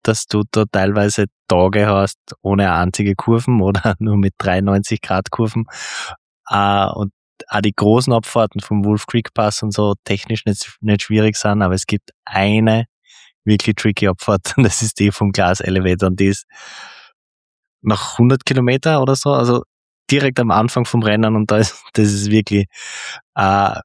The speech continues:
wirklich eine Schlüsselstelle und bergab gewinnst das Rennen nicht <laughs> und da muss man wirklich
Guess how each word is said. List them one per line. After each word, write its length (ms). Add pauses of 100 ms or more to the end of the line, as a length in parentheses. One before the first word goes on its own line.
wirklich 260
eine 60
Schlüsselstelle 720 (560)
und 340 (540)
bergab 340
gewinnst 300
das 160
Rennen 260
nicht 180 (200)
<laughs> 200
und 200
da 100
muss 240
man 160
wirklich 400